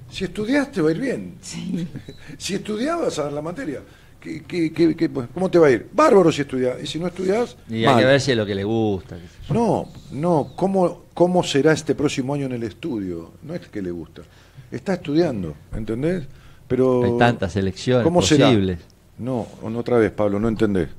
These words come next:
Speaker 1: Está estudiando, quiere saber cómo le va a ir.
Speaker 3: Eh, bueno.
Speaker 1: Ya eligió la carrera.
Speaker 3: Sí, pero pudo haberlo elegido de distintos lugares. Más de una vez dijimos que a veces se elige como una reparación de otra cosa.
Speaker 1: Pero no
Speaker 3: Entonces
Speaker 1: importa cómo lo eligió, que sabe cómo le va a ir. Y si estudia,
Speaker 3: Y
Speaker 1: le va a ir
Speaker 3: bueno.
Speaker 1: bien. Ahora, si tiene duda de la carrera,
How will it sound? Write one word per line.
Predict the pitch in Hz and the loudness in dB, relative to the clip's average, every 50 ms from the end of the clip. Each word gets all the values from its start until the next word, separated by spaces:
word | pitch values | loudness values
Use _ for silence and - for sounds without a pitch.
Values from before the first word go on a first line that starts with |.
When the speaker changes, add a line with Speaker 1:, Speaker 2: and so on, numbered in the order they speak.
| - - - | -18 -6 0
Speaker 1:
Está | - 143 - - 170 | 0 2 4 4 2
estudiando, | 151 - - 135 131 139 147 123 101 95 98 | 2 4 4 4 6 8 8 6 6 4 4
quiere | 98 127 117 | 4 4 4
saber | - 127 131 123 | 4 4 4 4
cómo | - 135 135 135 | 4 2 2 4
le | 127 117 | 4 6
va | 113 123 | 8 8
a | 127 | 8
ir. | 123 104 - - - - - - - - - - - - - | 6 4 2 -2 -12 -20 -20 -20 -20 -20 -20 -20 -18 -12 -6
Speaker 3:
Eh, | 113 123 | -4 0
bueno. | 131 127 135 139 127 90 80 80 - - _ - - _ - - _ _ _ - - - - - - - - - - _ - - - - - _ _ _ _ _ _ _ _ - - - - | 2 4 4 4 2 0 -4 -10 -14 -20 _ -20 -20 _ -20 -20 _ _ _ -20 -20 -20 -20 -20 -20 -20 -20 -20 -20 _ -20 -20 -20 -20 -20 _ _ _ _ _ _ _ _ -20 -14 -4 0
Speaker 1:
Ya | 147 147 | 2 2
eligió | 143 131 - 180 180 156 | 2 2 4 6 6 6
la | 120 | 6
carrera. | 90 95 90 87 85 85 80 80 76 71 - - - - - | 4 2 2 2 4 2 2 2 0 -2 -4 -12 -20 -20 -16
Speaker 3:
Sí, | - - 202 226 | -10 -8 -6 -4
pero | - - 87 | -2 -2 0
pudo | 98 110 110 | 2 4 4
haberlo | 104 104 104 98 | 4 4 4 2
elegido | 92 92 90 113 107 | 0 -2 -2 -2 -2
de | 95 90 | -2 -2
distintos | - 113 110 - 90 | -4 -6 -4 -2 0
lugares. | 85 95 117 208 233 180 101 82 80 78 76 78 85 | 0 2 4 4 4 4 4 2 0 -2 -8 -8 -4
Más | 101 113 113 | -2 0 0
de | 117 | 0
una | 113 113 131 | 0 0 0
vez | 196 226 | 2 2
dijimos | 165 113 - - 104 98 95 92 | 0 0 -2 -4 -4 -4 -2 -2
que | 95 92 90 90 98 | -2 -4 -4 -2 -2
a | 95 | -2
veces | 104 110 - 107 | -2 -2 -4 -6
se | - - 98 | -8 -6 -8
elige | 104 113 101 101 90 | -8 -6 -6 -6 -6
como | 92 90 95 | -6 -6 -4
una | 101 95 92 | -4 -4 -2
reparación | 95 92 87 - 98 92 92 87 - - 113 107 101 | -2 -4 -6 -6 -6 -8 -8 -6 -4 -4 -4 -2 -2
de | 95 | -2
otra | 92 - - 92 87 | -2 -2 -2 -6 -6
cosa. | - - 87 80 - - | -6 -6 -8 -6 -6 -6
Speaker 1:
Pero | - | -6
no | 185 | -4
Speaker 3:
Entonces | - 208 196 196 285 | -4 -4 -2 -2 -2
Speaker 1:
importa | 285 - - 117 | -2 0 -2 -2
cómo | 104 104 104 | -2 0 0
lo | 104 | 0
eligió, | 101 104 - 117 113 | 0 -2 -2 -4 -2
que | 147 156 | -2 -2
sabe | - 185 180 | -2 -2 -2
cómo | 165 165 160 151 | -2 -2 -2 0
le | 143 135 | 0 0
va | 127 117 | 2 2
a | 104 | 0
ir. | 92 - - | 0 -2 -4
Y | 185 160 | -6 -8
si | - - 214 | -8 -8 -8
estudia, | 202 - - 294 285 254 | -8 -6 -4 -4 -2 -2
Speaker 3:
Y | 185 | 0
Speaker 1:
le | 165 | 0
va | 151 | 0
a | 156 | 0
ir | 165 | 0
Speaker 3:
bueno. | 220 233 | 0 0
Speaker 1:
bien. | 170 131 | 0 0
Ahora, | 131 135 127 120 | 0 0 0 0
si | 123 - 123 120 | 0 -2 -4 -4
tiene | 120 180 196 214 | -4 -4 -2 0
duda | 202 202 180 147 127 123 | 0 2 2 2 2 2
de | 127 | 0
la | 131 127 | -2 -2
carrera, | 143 156 190 262 262 226 165 | -4 -4 -2 -2 -2 -2 -2